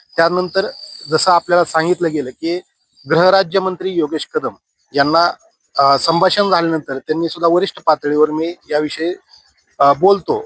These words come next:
हे अशा प्रकारचं आश्वासन दिल्याचं या ठिकाणी आपल्याला समजतंय. त्यानंतर आता कुठेतरी हे सर्व प्रकरण या ठिकाणी थोडंफार शांत झाल्याचं या ठिकाणी दिसून येतं.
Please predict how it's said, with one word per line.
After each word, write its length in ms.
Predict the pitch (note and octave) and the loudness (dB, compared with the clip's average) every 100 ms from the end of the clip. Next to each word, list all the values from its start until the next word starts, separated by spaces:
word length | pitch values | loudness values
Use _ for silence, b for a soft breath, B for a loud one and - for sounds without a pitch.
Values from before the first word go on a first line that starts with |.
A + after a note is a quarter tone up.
| - | -12
हे 300 | _ _ D3+ | _ _ -2
अशा 180 | D#3+ F#3 | 0 0
प्रकारचं 400 | F#3+ F#3 F3+ F3 | 0 0 0 0
आश्वासन 540 | E3 F3 E3 - F3 | 0 0 0 -2 -6
दिल्याचं 340 | D#3+ D3+ D3 | -4 -4 -2
या 80 | D#3 | -2
ठिकाणी 300 | D3 C#3+ D3 | -4 -4 0
आपल्याला 340 | C#3 C#3 C#3 - | 0 -2 -6 -2
समजतंय. 420 | D#3 C#3+ - G#2+ _ _ B B - - | 0 0 -2 -14 _ _ B B -12 -2
त्यानंतर 480 | F3+ F#3 G3 G3 G3 - | 0 0 -2 -4 -4 -4
आता 200 | E3+ F3 | -2 -2
कुठेतरी 380 | F3+ E3+ E3 D3 | -4 -6 -6 -8
हे 400 | - _ - E3 | -10 _ -8 -4
सर्व 240 | F3 F3 | 0 0
प्रकरण 400 | E3 D#3+ D#3 D#3 | 0 0 0 2
या 80 | D3 | 0
ठिकाणी 440 | C3+ B2+ C#3 D3+ - _ _ | 0 -2 -2 -2 -10 _ _
थोडंफार 360 | E3 D#3+ - E3+ - _ _ _ _ _ | 2 2 2 -2 -4 _ _ _ _ _
शांत 360 | - F#3 G#3 G3+ | -4 0 0 0
झाल्याचं 400 | E3+ C#3 C#3+ D3+ | -2 -2 -4 -4
या 60 | |
ठिकाणी 280 | C3 B2+ C#3 | -4 -6 -12
दिसून 280 | C#3+ C#3 B2+ | -10 -12 -14
येतं. 220 | A#2+ - | -16 -18